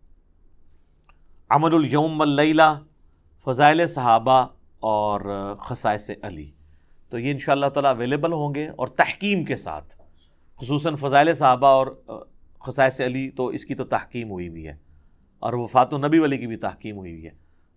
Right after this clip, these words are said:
अमलुल यौम वल लैला की नहीं है, फ़ज़ाइल कुरान वाले की भी है, यानी पाँच में से चार तहकीम के साथ है, यानी सही और ज़ईफ़ के फ़र्क के साथ। तो ये इंशाअल्लाह ताला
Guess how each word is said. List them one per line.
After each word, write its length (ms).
अमलुल 320
यौम 260
वल 140
लैला 300
की 160
नहीं 200
है, 260
फ़ज़ाइल 320
कुरान 340
वाले 240
की 120
भी 120
है, 180
यानी 140
पाँच 360
में 100
से 80
चार 300
तहकीम 500
के 100
साथ 220
है, 100
यानी 120
सही 220
और 80
ज़ईफ़ 240
के 80
फ़र्क 240
के 100
साथ। 200
तो 80
ये 180
इंशाअल्लाह 380
ताला 240